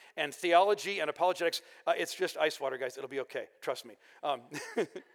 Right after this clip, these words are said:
we all get all into that, and there's people over here that are all about passion and the music, and they get all inspired and fired up for God and talk. They, what, what, people ask us, "What kind of church are we? Are we more like the,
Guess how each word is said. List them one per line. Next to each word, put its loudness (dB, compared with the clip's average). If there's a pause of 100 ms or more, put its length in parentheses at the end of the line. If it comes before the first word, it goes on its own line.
(1900)
we 4
all 10
get 4
all 8
into 2
that, 4 (720)
and 0
there's 6
people 0
over 4
here 2
that -2
are 2
all 4
about -4
passion -10 (480)
and -8
the -12
music, -8
and -14
they -10
get -4
all -6
inspired -8
and -18
fired 0
up -8
for -12
God 4
and -16
talk. 0 (360)
They, -6 (580)
what, -6
what, -10
people 0
ask 4
us, -2
"What -2
kind 0
of -12
church 2
are 0
we? -2
Are 0
we -6 (220)
more 0
like 2
the, 0